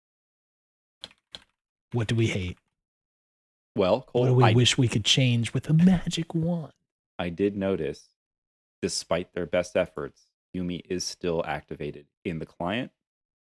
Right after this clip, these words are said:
Speaker 1: What <laughs> the heck? They didn't delete that champion.
Speaker 2: They thought they did.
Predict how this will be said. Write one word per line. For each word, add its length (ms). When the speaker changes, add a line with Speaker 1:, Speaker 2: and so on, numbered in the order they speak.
Speaker 1:
What 420
<laughs> 40
the 320
heck? 260
They 180
didn't 420
delete 500
that 220
champion. 440
Speaker 2:
They 100
thought 320
they 120
did. 300